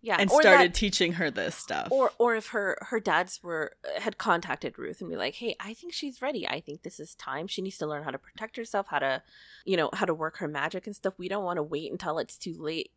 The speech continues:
Speaker 1: You know, I mean, you are big, uh, actually, I don't know if they have a long lifespan or not. They prob-, I don't know. How did
Speaker 2: Nobody
Speaker 1: Ruth,
Speaker 2: knows.
Speaker 1: how did Ruth die?
Speaker 2: We don't know.
Speaker 1: Okay. That's what
Speaker 2: Some,
Speaker 1: was
Speaker 2: I
Speaker 1: thinking.
Speaker 2: thought someone said she got sick.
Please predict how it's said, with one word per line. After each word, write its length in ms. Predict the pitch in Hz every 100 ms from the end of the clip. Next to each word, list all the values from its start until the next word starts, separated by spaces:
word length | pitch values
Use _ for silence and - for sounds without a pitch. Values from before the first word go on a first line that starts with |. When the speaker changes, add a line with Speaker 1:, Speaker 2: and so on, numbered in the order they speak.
| _
Speaker 1:
You 160 | - 165
know, 120 | 165
I 100 | 175
mean, 220 | 175 170
you 200 | - 202 220
are 220 | 220 220
big, 260 | 220 220 220
uh, 60 | - - - - -
actually, 340 | - 277 - 208
I 80 | 247
don't 180 | 233 220
know 180 | 175 175
if 240 | 180 - _ -
they 140 | 175
have 220 | 180 175
a 60 | 185
long 240 | 139 131
lifespan 560 | 151 135 127 - 143 123
or 100 | 120
not. 280 | 117 90 -
They 80 |
prob-, 280 | 151 165 156 -
I 100 | 147
don't 160 | 143
know. 100 | 143
How 240 | 117 - - -
did 60 |
Speaker 2:
Nobody 260 | 220 214 170
Speaker 1:
Ruth, 100 | 165 143 156 - -
Speaker 2:
knows. 20 | 185 -
Speaker 1:
how 120 | 320
did 180 | 359 240
Ruth 200 | 240 -
die? 220 | 113 107
Speaker 2:
We 80 | 208
don't 240 | 202 240 -
know. 480 | 180 170 156 151 - -
Speaker 1:
Okay. 360 | 240 208 120 -
That's 160 | - -
what 60 |
Speaker 2:
Some, 100 | 262
Speaker 1:
was 60 | 254
Speaker 2:
I 60 | 233
Speaker 1:
thinking. 120 | 277
Speaker 2:
thought 200 | 339 - _ -
someone 340 | 294 392 285
said 220 | 277 220
she 100 | 233
got 220 | 175 151
sick. 560 | - - 180 92 82 -